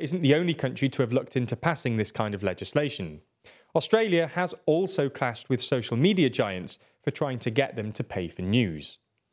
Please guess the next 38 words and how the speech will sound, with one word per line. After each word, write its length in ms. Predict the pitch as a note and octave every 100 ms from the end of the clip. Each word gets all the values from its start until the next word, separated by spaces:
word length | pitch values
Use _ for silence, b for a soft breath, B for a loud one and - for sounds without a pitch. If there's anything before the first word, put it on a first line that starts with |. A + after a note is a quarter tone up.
| _ _ -
We'll 120 | A2+
update 300 | G#2+ D#3 D#3+
you 140 | C#3 E3
on 100 | F#3+
this 140 | C#3+
story 560 | - A#2+ F#2 F2 E2+ _ -
as 180 | F#2
it 160 | F#2 -
develops. 680 | F2+ F#2+ E2 - - - _ _ _ _ _ _ _ _ _ _ _ _ _ _ _ _ -
The 80 | D#3+
search 320 | A#3+ B3 F#3+
for 80 | F#3+
the 160 | G3 -
OceanGate 640 | G#3+ - G3+ F3+ F3 F3 -
Titan 520 | - F#3+ F#3+ - E3
submersible 840 | D3+ D#3 C#3 G#3 A3 C#3 G#2 F#2 - b b
has 240 | C3+ B2+
concluded 720 | - G#2+ - C3+ A2 D#2 - _ _ -
after 320 | G2+ G#2+ A#2+
it 80 | A2+
was 120 | A2+
determined 480 | - - D#3+ D#3 A#2
that 100 | A#2
it 80 | C3
had 140 | A#2+
suffered 380 | - G3 D3+ B2
a 100 | C#3
catastrophic 1040 | B2+ - E3+ D#3+ F3 - - D#3+ D3+ D3 -
implosion 680 | C3 - F#3+ F3 B2 F#2+ F#2 b b b -
with 100 | G2+
the 60 |
loss 360 | A#2 C3+ A#2 A#2+
of 100 | F#2+ -
all 240 | A#2+ A#2
five 420 | A2 A#2 G2+ F#2+
people 460 | - C3 G2+ F#2+ E2+
on 220 | F2 D#2+
board. 440 | D#2+ A#2+ F#2 D2+